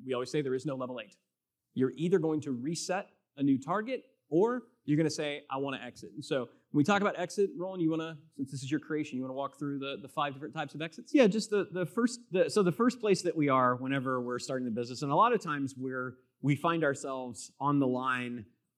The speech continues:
Speaker 2: doing the jo-, like, doing the jobs that need to be done to make the company run. And that first level is, is really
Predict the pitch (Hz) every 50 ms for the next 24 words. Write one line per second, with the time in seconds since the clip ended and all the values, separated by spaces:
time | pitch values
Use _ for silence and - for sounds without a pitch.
0 | _ _ _ _ _ - 120 101 92 117 175 175 170 165 156 151 147 131 139 135
1 | 117 98 - 151 143 123 120 135 127 120 - _ 190 220 220 208 202 160 156 123
2 | 117 143 139 139 139 139 131 123 - - 110 131 - 131 131 127 117 - 120 107
3 | 117 110 92 117 113 113 113 110 113 110 - 120 110 110 107 107 107 - _ _
4 | _ _ _ _ _ _ - - - 131 110 - 117 110 104 107 110 104 101 -
5 | 151 - - _ _ _ _ _ - 135 135 135 127 151 175 185 - - - 185
6 | 170 160 - 143 143 143 135 127 135 127 127 127 - - 127 123 120 120 117 113
7 | - - - - _ _ _ _ - 127 127 123 123 120 117 98 113 127 160 180
8 | 147 135 127 123 120 117 107